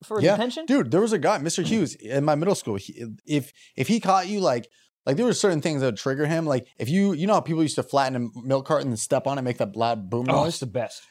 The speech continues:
Speaker 2: If he caught you doing that or throwing any food, your punishment was you had to, uh, pick up trash during lunch while your
Speaker 1: Yeah.
Speaker 2: friends were having
Speaker 1: Yep.
Speaker 2: fun.
Speaker 1: Yep.
Speaker 2: And he would do that, and then you'd have to scrape gum. He'd
Speaker 1: Yep.
Speaker 2: give you, like, a little, like, ice scraper
Speaker 1: Yep.
Speaker 2: that they give for ice and wind,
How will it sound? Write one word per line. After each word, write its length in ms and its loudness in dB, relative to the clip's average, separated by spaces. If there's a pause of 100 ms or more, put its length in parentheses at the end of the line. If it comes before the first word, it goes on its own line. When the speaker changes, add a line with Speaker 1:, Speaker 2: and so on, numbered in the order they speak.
Speaker 2:
If 180 -2
he 200 0
caught 240 2
you 80 -4
doing 160 2
that 240 4
or 20 -6
throwing 220 -4
any 180 -2
food, 400 -2 (200)
your 180 2
punishment 720 0 (320)
was 380 2
you 140 2
had 340 4
to, 580 2 (360)
uh, 280 2 (100)
pick 140 -2
up 100 2 (220)
trash 320 2
during 180 -2
lunch 260 -2
while 140 0
your 60 2
Speaker 1:
Yeah. 60 4
Speaker 2:
friends 160 0
were 60 0
having 220 -2
Speaker 1:
Yep. 140 4
Speaker 2:
fun. 80 -6 (160)
Speaker 1:
Yep. 200 2 (160)
Speaker 2:
And 180 0
he 100 0
would 80 -2
do 100 -2
that, 240 4
and 80 -6
then 80 0
you'd 80 4
have 120 4
to 100 -4
scrape 420 0
gum. 300 2
He'd 140 -2
Speaker 1:
Yep. 80 4
Speaker 2:
give 80 2
you, 100 4
like, 160 2
a 40 -2
little, 260 2
like, 200 0
ice 220 0
scraper 520 0 (120)
Speaker 1:
Yep. 160 0
Speaker 2:
that 80 2
they 160 0
give 180 -2
for 160 -4
ice 220 0
and 100 -4
wind, 220 -4